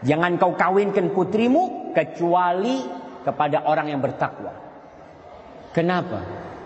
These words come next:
Kok kita disuruh mencari menantu yang bertakwa? Kata Hasan Al-Basri, "In ahabbaha akramaha, wa in karihaha lam yadlimha." Kata Hasan Al-Basri, orang yang bertakwa itu kalau cinta sama istrinya, istrinya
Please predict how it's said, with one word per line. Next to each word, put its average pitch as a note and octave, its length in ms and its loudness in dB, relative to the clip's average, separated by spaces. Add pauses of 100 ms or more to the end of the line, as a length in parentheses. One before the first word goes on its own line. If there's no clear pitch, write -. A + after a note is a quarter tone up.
(120)
Kok D3+ 240 0
kita D#3+ 240 2
disuruh D3 320 0
mencari C3+ 400 0
menantu C3+ 400 0
yang A#2+ 160 -2
bertakwa? G#2 560 -2 (560)
Kata B2+ 320 0
Hasan C#3 320 0
Al-Basri, B2+ 560 2 (480)
"In D3 240 2
ahabbaha B2+ 800 0
akramaha, A3+ 760 2 (680)
wa C3+ 160 4
in D3+ 320 2
karihaha C#3 720 2
lam C#3 240 2
yadlimha." B2+ 640 0 (1800)
Kata C#3 240 2
Hasan E3 160 2
Al-Basri, F#3 160 2
orang A#3 240 2
yang A#3 80 2
bertakwa A#3+ 400 2
itu C4+ 80 0
kalau A#3+ 160 2
cinta C4+ 320 2
sama C4+ 240 0
istrinya, C#4 400 0 (400)
istrinya D4+ 320 2